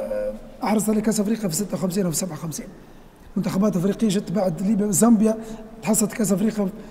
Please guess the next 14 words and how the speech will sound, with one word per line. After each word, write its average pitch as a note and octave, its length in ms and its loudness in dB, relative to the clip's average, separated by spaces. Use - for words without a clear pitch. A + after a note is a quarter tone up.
في G#3+ 80 2
ألفين G#3 220 4
واثناش. F#3 340 2
ال-، F#3 540 2
إذا F#3+ 160 0
تبي C4+ 300 2
بنا F#3+ 220 2
بطولات F3 540 -2
أفريقيا، F3 520 -6
سواء F3+ 240 -4
كأس F#3+ 200 -6
أفريقيا F3+ 280 -6
أو F3 100 -10
أندية، G3 380 -2